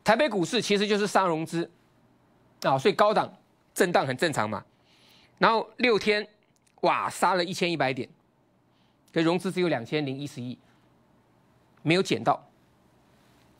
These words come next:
但这两天啦，我想今天融资以为应该还持续会减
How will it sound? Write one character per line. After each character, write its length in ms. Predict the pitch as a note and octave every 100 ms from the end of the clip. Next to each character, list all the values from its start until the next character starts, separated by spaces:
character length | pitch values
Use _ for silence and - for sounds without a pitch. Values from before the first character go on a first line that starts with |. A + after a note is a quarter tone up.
| _ _ _ _ _ _ _ -
但 120 | B3
这 100 | E4
两 220 | B3 B2
天 200 | A#2 D#3+
啦， 180 | D#3+ - -
我 80 | G3
想 160 | F#3 - - _
今 180 | - A#3
天 140 | A#3
融 180 | F3 D3+
资 140 | D#3
以 100 | D#3+
为 60 | C3+
应 100 | D#3
该 60 | D#3
还 220 | C3+ D3+
持 220 | D3 -
续 100 | C3+
会 140 | C#3+ C3
减 180 | -